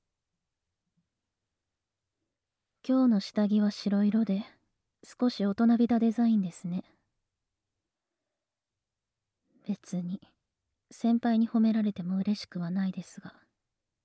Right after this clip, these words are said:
逆に、なぜ下着を褒めれば仲直りできると思ったんですか？最低。はい。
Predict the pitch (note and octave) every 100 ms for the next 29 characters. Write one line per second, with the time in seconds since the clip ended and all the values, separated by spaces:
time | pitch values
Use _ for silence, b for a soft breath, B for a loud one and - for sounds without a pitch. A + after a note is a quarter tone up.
0 | _ _ _ _ _ _ _ _ _ _
1 | _ _ _ _ _ _ _ _ _ _
2 | _ _ _ - F3+ - F#3+ G3 G3+ -
3 | _ _ _ _ _ _ _ _ G#3 A3+
4 | C4 B3 - - A3+ A3+ A#3+ A#3+ A#3 A#3+
5 | A3+ F3+ F3 F3+ G#3+ A#3 A#3+ F#3 F3+ -
6 | G3 F3+ E3+ F3+ G3 - F3+ E3 - -
7 | F3 G3 _ _ _ _ _ _ _ _
8 | _ _ _ _ _ _ _ _ _ _
9 | _ - G3 F#3+ F#3 - F3 E3 - _
10 | _ _ _ _ _ _ _ _ _ _
11 | _ _ _ _ _ _ _ _ _ _
12 | _ _ _ _ _ _ _ _ _ _
13 | _ - A#3+ G3+ -